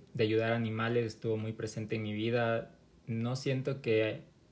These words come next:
hacía suficiente activismo al respecto como para decir, "Sí, eh, soy un activista",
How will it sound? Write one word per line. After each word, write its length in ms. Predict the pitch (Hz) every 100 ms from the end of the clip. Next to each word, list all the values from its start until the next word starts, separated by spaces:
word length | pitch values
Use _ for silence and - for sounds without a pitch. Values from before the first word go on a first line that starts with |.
| - - -
hacía 320 | 117 - 131
suficiente 400 | 127 113 120 117 120
activismo 680 | - 110 113 127 139 139 -
al 140 | 113
respecto 500 | 110 - 127 120 131
como 200 | 120 107
para 120 | 107 107
decir, 240 | - 110
"Sí, 260 | - 113 110
eh, 120 | 104
soy 180 | - 113
un 80 | 113
activista", 760 | - 110 107 113 - 139 139